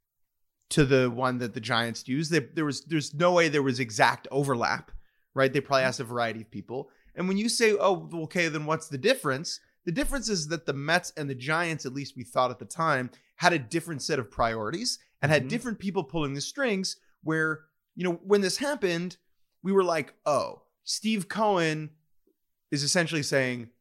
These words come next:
Speaker 1: 'Who cares what the medical says? I'm rich. Here's my money.'" Whereas the Giants acted a lot more, uh, what's the word I want? They acted a lot more rationally or, you know, with a
Speaker 2: Certainly
Speaker 1: lot more
Speaker 2: cautiously.
Speaker 1: restraint.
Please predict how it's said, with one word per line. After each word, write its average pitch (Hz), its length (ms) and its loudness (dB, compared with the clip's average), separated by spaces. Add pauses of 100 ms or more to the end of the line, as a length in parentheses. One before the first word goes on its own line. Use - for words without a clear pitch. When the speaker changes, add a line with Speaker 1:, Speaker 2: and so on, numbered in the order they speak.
(100)
Speaker 1:
'Who 165 120 -2
cares 139 320 4
what 123 100 -8
the 135 80 -6
medical 123 320 -4
says? 117 380 -6 (100)
I'm 131 320 2
rich. - 560 -4
Here's 120 300 -6
my 120 140 -2
money.'" 147 440 0 (480)
Whereas 135 540 4
the 143 80 -6
Giants 175 580 0
acted 139 380 0
a 131 60 -4
lot 123 360 -4
more, 120 560 -8 (1160)
uh, 131 500 2 (640)
what's 151 220 -4
the 123 80 -8
word 113 180 -2
I 101 80 0
want? 85 240 -8
They 160 80 2
acted 175 240 4
a 160 60 -2
lot 151 260 0
more 135 180 -4
rationally 131 760 -2
or, 107 460 -6 (240)
you 127 60 -8
know, 123 40 -4
with 120 80 2
a - 20 4
Speaker 2:
Certainly 214 260 6
Speaker 1:
lot 123 40 -4
more 143 140 6
Speaker 2:
cautiously. 131 480 4
Speaker 1:
restraint. - 260 -6